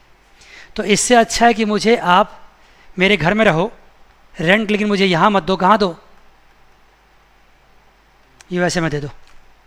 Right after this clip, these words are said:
मैं नॉन रेजिडेंट हूँ, मैं tax से बच जाऊँगा। लेकिन जब मैं second point आपको बताऊँगा ना,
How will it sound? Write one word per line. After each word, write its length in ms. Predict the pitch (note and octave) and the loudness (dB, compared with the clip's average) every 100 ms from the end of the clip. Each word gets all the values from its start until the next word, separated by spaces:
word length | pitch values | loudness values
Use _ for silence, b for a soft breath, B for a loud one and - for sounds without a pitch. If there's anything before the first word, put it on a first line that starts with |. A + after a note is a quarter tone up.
| _ _ _ - | _ _ _ -4
मैं 80 | F3+ | -2
नॉन 240 | F3 G3+ | 0 0
रेजिडेंट 360 | G3+ - F3 D3+ | -2 0 -2 -2
हूँ, 80 | F#3+ | -6
मैं 120 | G3 | -2
tax 160 | G#3+ | -2
से 100 | - | -2
बच 140 | A#3 A#3 | -4 0
जाऊँगा। 380 | A3+ G#3 G3 E3+ - - _ _ _ _ _ _ _ _ b b b b b b | 0 0 -2 -10 -18 -20 _ _ _ _ _ _ _ _ b b b b b b
लेकिन 360 | E3+ F3+ G3+ G#3 | -2 -2 -2 0
जब 120 | G#3 | 0
मैं 80 | G3+ | -2
second 500 | - - F3+ A3 A3 | -4 -4 -2 -2 -2
point 260 | G#3 G#3 | -2 -2
आपको 220 | E3+ E3 | -2 -4
बताऊँगा 400 | F3+ F3+ F#3+ F#3+ | -4 0 0 0
ना, 140 | E3 | -2